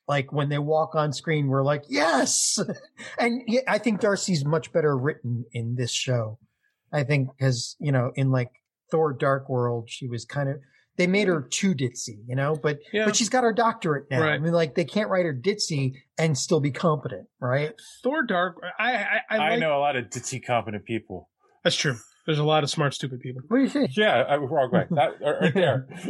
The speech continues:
Speaker 1: <laughs>
Speaker 2: I don't know. Thor Dark World might be their worst movie. I, I like Iron Man three less, but Thor Dark World might be the worst Marvel movie.
Speaker 1: The one that makes the least amount of sense.
Speaker 2: I mean,
Speaker 1: And
Speaker 2: I don't
Speaker 1: and the,
Speaker 2: I
Speaker 1: the,
Speaker 2: don't know.
Speaker 1: the bad guy was just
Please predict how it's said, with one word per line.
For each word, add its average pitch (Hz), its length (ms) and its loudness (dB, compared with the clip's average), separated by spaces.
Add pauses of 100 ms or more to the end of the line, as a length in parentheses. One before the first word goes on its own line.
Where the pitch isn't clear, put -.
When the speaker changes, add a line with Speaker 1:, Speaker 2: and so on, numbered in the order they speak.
(120)
Speaker 1:
<laughs> - 320 -10
Speaker 2:
I 254 100 -2
don't 240 100 2
know. 180 340 0
Thor 370 180 0
Dark 240 300 -2
World 202 220 0
might 175 160 0
be 180 100 -2
their 147 160 0
worst 139 300 -4
movie. 139 380 -6 (160)
I, 196 160 -2 (100)
I 226 140 2
like 240 240 0
Iron 202 240 0
Man 165 220 -2
three 151 260 -4
less, 143 320 -2
but 147 280 -6
Thor 185 160 -2
Dark 165 300 0
World 147 400 -4
might 160 280 -2
be 156 360 0 (380)
the 127 100 0
worst 139 380 -2
Marvel 175 260 2
movie. 185 140 -4
Speaker 1:
The 156 60 2
one 151 200 4
that 147 160 2
makes 131 260 2
the 123 80 -4
least 117 540 -4
amount 110 300 -4
of 107 60 -8
sense. - 520 -8 (400)
Speaker 2:
I 240 40 0
mean, 269 200 2
Speaker 1:
And 143 140 2
Speaker 2:
I - 40 4
don't 156 240 0 (840)
Speaker 1:
and 151 160 0
the, 143 60 2
Speaker 2:
I - 20 -2 (140)
Speaker 1:
the, 202 40 4
Speaker 2:
don't 175 100 2
know. 156 80 0
Speaker 1:
the 147 60 2
bad 160 300 2
guy 147 220 2
was 131 260 0
just - 340 -6